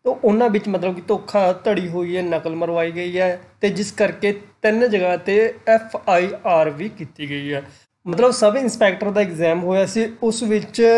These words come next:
ਧੋਖਾਧੜੀ ਦਾ ਮਤਲਬ ਕਿ ਇੱਕ ਮੁਕੱਦਮਾ ਚਲਾਇਆ ਗਿਆ। ਤਿੰਨ ਜਗ੍ਹਾ 'ਤੇ ਇਹਨਾਂ ਦੇ against ਐਫ ਆਈ ਆਰ ਹੋਈ ਹੈ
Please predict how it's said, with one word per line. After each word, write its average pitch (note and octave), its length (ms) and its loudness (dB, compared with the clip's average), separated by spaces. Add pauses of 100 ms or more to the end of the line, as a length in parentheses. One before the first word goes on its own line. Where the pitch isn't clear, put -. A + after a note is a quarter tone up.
(360)
ਧੋਖਾਧੜੀ G#3+ 640 0
ਦਾ F3+ 220 2
ਮਤਲਬ F#3 340 -2
ਕਿ G3 120 -8
ਇੱਕ F#3+ 160 -10
ਮੁਕੱਦਮਾ E3 500 -4
ਚਲਾਇਆ E3 440 -2
ਗਿਆ। F3+ 200 -2 (200)
ਤਿੰਨ G#3+ 200 0
ਜਗ੍ਹਾ G#3+ 260 2
'ਤੇ G#3 200 0
ਇਹਨਾਂ G#3 240 0 (320)
ਦੇ G3 140 2
against F#3+ 500 -2 (100)
ਐਫ - 200 0 (120)
ਆਈ F#3 200 2
ਆਰ F#3 180 2 (100)
ਹੋਈ F3 260 -2
ਹੈ G#3+ 120 2